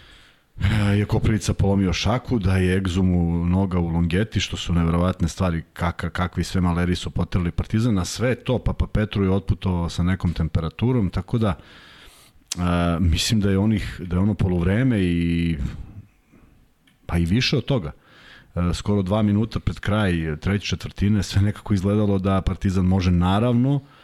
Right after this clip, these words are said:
naravno, e, kao i što ima onih pitanja zašto je morao da menja, pa prosto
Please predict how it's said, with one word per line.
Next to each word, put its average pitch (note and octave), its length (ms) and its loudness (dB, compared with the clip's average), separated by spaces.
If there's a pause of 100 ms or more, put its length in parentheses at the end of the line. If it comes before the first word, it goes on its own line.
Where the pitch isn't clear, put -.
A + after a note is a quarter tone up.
(300)
naravno, G2+ 720 2 (460)
e, E2 60 -6 (540)
kao G#2+ 340 0
i G#2 80 2
što F#2+ 420 0
ima F#2+ 260 2
onih F2+ 340 0
pitanja F#2 400 0
zašto F2+ 360 -2
je F2+ 40 0
morao F2+ 280 0
da E2 100 0
menja, F2 260 2
pa D#2+ 80 -4
prosto - 440 -6